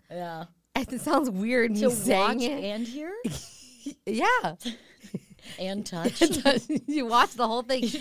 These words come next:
Speaker 1: D M
Speaker 2: I
Speaker 1: them,
Speaker 2: love
Speaker 1: "Come
Speaker 2: it.
Speaker 1: over."
Speaker 2: I love when they do it. I love when, like, they'll, they'll, you'll do anything. This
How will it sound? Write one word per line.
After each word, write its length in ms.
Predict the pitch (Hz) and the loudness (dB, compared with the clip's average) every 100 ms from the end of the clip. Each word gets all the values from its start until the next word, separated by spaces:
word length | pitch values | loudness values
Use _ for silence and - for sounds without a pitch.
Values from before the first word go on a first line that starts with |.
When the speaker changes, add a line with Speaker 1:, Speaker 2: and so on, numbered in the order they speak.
| - | -6
Speaker 1:
D 180 | 240 196 | -2 -2
M 180 | 175 185 | 0 2
Speaker 2:
I 100 | 247 | 4
Speaker 1:
them, 80 | |
Speaker 2:
love 180 | 240 233 | 6 6
Speaker 1:
"Come 60 | 208 | 6
Speaker 2:
it. 160 | 196 185 | 4 4
Speaker 1:
over." 180 | 147 131 | 0 -2
Speaker 2:
I 80 | 240 294 | -2 -2
love 320 | 247 196 175 | 0 0 -2
when 120 | 185 | -6
they 140 | 180 165 | -6 -4
do 140 | 170 | -6
it. 100 | 156 | -4
I 100 | - | -6
love 300 | 190 190 202 | -4 -2 -2
when, 200 | 226 233 | -2 -8
like, 260 | - 180 - - | -8 -12 -12 -10
they'll, 280 | 202 226 226 220 | -4 -4 -4 -12
they'll, 300 | 202 240 262 226 | -6 -4 -4 -6
you'll 160 | 262 | -6
do 100 | 247 | -4
anything. 480 | 285 320 196 156 160 | -4 -6 -6 -6 -6
This 200 | 190 190 | -8 -10